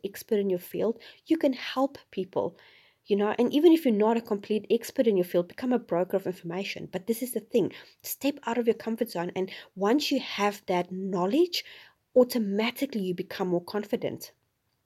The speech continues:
And it's, it's just an amazing transformation.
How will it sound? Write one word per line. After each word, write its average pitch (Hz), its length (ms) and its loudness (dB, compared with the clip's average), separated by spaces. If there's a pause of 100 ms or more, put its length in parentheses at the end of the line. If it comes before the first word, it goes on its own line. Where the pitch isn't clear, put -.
(380)
And 220 140 2
it's, 233 180 -4
it's 220 380 0 (220)
just 285 220 4
an 247 140 2
amazing 202 640 2
transformation. 196 800 -4